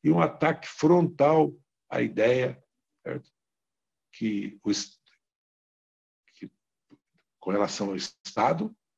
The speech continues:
que, que é o debate que tem no Brasil das privatizações, do Estado mínimo,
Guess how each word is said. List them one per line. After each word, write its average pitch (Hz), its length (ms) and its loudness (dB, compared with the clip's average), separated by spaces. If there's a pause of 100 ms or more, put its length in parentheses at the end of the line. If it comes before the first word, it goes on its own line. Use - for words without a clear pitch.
(200)
que, 90 240 -6
que - 120 -6
é 101 40 0
o 117 60 0
debate 110 440 -2
que 101 80 -10
tem 98 180 -4
no 95 140 -4
Brasil 92 420 -4
das 170 180 -6
privatizações, 113 1120 -4 (400)
do 101 80 -10
Estado 95 400 -6
mínimo, 170 480 0